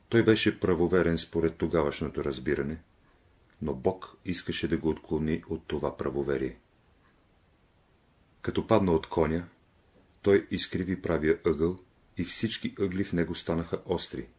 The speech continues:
Следователно, който иска да се спаси, трябва да изгуби правия ъгъл в себе си. Докато мисли, че е умен и няма какво да учи, човек ще си остане всякога глупав.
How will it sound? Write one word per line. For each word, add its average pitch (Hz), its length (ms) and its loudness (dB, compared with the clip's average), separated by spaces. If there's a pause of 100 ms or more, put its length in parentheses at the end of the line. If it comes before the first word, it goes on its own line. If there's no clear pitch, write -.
(1600)
Следователно, 71 720 0
който 80 280 0
иска 80 260 0
да 73 100 -2
се - 160 -6
спаси, - 560 -4 (840)
трябва 76 340 2
да 73 100 0
изгуби 73 420 -2
правия 73 440 0
ъгъл 71 220 0
в - 80 -8
себе 73 260 -4
си. - 240 -8 (2000)
Докато 101 320 2
мисли, 107 320 6
че 90 240 4
е 90 40 4 (100)
умен 90 280 4
и 90 80 4
няма 85 280 2
какво 78 280 0
да 78 240 2
учи, 90 420 -4 (520)
човек 101 260 6
ще - 140 -4
си - 140 -2
остане 90 380 0
всякога 69 540 0
глупав. 69 540 -4